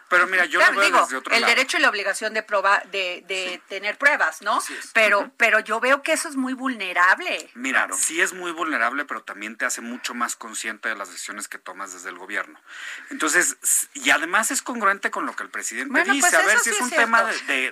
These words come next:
Speaker 2: Es
Speaker 1: estar
Speaker 2: cierto, él
Speaker 1: todos
Speaker 2: lo había dicho y hasta se los recordó.
Speaker 1: Entonces
Speaker 2: Les dijo, "Yo ya les dije que quiero el, que quiero que se apruebe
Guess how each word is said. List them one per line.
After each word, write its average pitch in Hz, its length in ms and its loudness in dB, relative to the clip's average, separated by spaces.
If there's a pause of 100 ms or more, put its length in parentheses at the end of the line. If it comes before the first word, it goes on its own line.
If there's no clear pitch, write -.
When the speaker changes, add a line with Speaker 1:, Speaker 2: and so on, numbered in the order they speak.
(100)
Speaker 2:
Es 277 80 4
Speaker 1:
estar - 140 4
Speaker 2:
cierto, - 240 2
él 262 80 6
Speaker 1:
todos 294 100 4
Speaker 2:
lo 320 80 6
había 302 180 4
dicho 294 300 -4
y 302 60 2
hasta 240 280 4
se 247 120 -6
los 220 180 0
recordó. 214 460 2
Speaker 1:
Entonces 220 200 4
Speaker 2:
Les 214 140 0
dijo, 240 320 4 (140)
"Yo 294 420 6 (240)
ya 254 160 6
les 262 260 -4
dije 311 300 -4 (580)
que 220 180 -6
quiero 254 240 4 (240)
el, 220 500 -6
que 233 180 -6
quiero 269 320 2
que 254 120 -6
se - 100 -6
apruebe 254 500 2